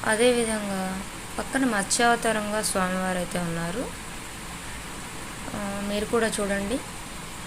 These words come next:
ఈ స్వామివారు ఎంతో విశేషంగా అయితే అలంకారం చేసి ఉన్నారు. ఆ, ముందుగా ఉన్నటువంటి ఈ చిన్న చిన్న వినాయకుడి బొమ్మలు కూడా ఎంతో ముచ్చటగా అయితే ఉన్నాయండి.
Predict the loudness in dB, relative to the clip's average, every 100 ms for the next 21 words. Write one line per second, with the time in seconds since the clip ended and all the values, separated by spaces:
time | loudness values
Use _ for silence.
0 | -8 -2 0 2 2 2 2 2 2 0
1 | 0 0 2 2 2 0 -2 -2 -2 -2
2 | 0 2 2 0 -2 -2 -2 -2 0 0
3 | 0 -2 -2 -2 -4 -6 -10 -10 -10 -10
4 | -8 -8 -8 -8 -8 -8 -4 0 6 6
5 | 8 8 8 6 2 0 2 2 2 0
6 | 0 2 2 4 2 2 0 0 0 0
7 | 2 2 0 0 2 2 0 0 2 2
8 | -2 0 0 0 0 -2 -2 -2 -2